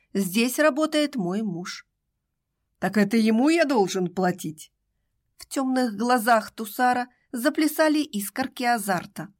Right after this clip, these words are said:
«Бордели находятся на соседней улице. Вы ошиблись адресом, молодой человек».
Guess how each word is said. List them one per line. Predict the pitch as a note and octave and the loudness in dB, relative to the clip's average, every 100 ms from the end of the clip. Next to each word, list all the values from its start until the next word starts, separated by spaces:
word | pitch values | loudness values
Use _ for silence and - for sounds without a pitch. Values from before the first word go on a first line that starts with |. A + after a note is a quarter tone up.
| _ _ _ _ _ _ _ | _ _ _ _ _ _ _
«Бордели | G3+ B3+ C4+ A3 D4+ E4 D#4+ | 2 4 4 2 2 4 4
находятся | A#3 A3+ A#3+ C#4+ C4+ - | 2 0 0 2 0 2
на | G#3 | 0
соседней | A3+ C4 C4+ C#4 B3 C4 C4+ | 2 0 0 -2 0 0 2
улице. | D4 A#3 - - F#3 _ _ - | 2 2 -4 -12 -14 _ _ -10
Вы | G#3 C#4+ | 0 2
ошиблись | D4+ F4 A3+ G#3 G3+ | 4 2 2 0 0
адресом, | C4+ B3 G3+ - - | 0 0 -2 -10 -10
молодой | E3+ F#3 A#3+ C4 C4+ G3+ | -6 -2 0 2 0 0
человек». | - F#3+ G#3 F#3+ - | -4 -4 -4 -6 -10